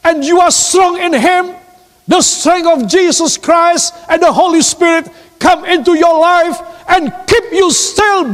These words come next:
with Him, and you will not leave Him too.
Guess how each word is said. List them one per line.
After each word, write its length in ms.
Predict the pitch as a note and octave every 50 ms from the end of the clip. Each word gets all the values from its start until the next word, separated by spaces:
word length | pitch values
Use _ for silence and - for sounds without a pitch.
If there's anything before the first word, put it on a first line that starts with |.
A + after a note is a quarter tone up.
| G3+
with 240 | D#4+ G#4 F#4+ - -
Him, 500 | E3 - A3 E4 G4+ G4+ F#4+ F4 C4 F#3 - - - _ _ _ _ _ _ _ _ _ _ -
and 160 | C4 C4 G3+
you 240 | F3 B3+ F#4+ F#4 E4
will 160 | F4+ F#4+ F4+
not 240 | F4 E4+ D#4+ E4 D4
leave 400 | D4+ F#4 G#4+ A4 A4 G#4+ F4+ G#3
Him 320 | A3 B3+ D4 C#4+ C4+ A3
too. 320 | - - D#4+ D4 A#3 -